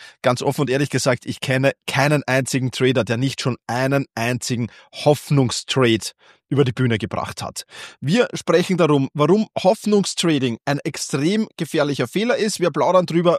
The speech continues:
was die Opportunitätskosten von Hoffnungstrading sind. Und ich werde dir eine Frage mit auf den Weg geben, die du benötigst, um zukünftig Hoffnungstrading zu vermeiden. Das mal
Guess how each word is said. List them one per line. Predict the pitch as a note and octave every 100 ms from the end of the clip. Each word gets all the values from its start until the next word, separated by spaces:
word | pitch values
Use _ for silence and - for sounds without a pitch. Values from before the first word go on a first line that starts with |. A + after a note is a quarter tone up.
| -
was | C#3 B2+ F3 -
die | -
Opportunitätskosten | D3+ D#3 C#3+ C#3+ C3 F#3 A#3 - F#3+ G3 G3 F3+
von | E3+
Hoffnungstrading | E3 - E3+ D3+ D3+ D3+ D3
sind. | C#3 D3 D3 - - - -
Und | A3 C4+ -
ich | F3 -
werde | D#3 -
dir | -
eine | C#3 F3 G#3
Frage | - D3 E3 D3+
mit | B2+ A2
auf | G2+
den | A2 F#2+
Weg | E2
geben, | A2 G#2 G#2+
die | A#2
du | B2
benötigst, | B2 C3+ G3 G#3 G#3 - - -
um | A2+ G#2+
zukünftig | - E3+ - D#3 - C#3+ C#3 - _
Hoffnungstrading | - B2+ - C3 B2 - A2+ A2+ G#2+ G#2+ - - _
zu | - A2
vermeiden. | B2+ G#2+ F#2+ F#2 - _ - - - -
Das | C3 F3+ - - -
mal | C3 C#3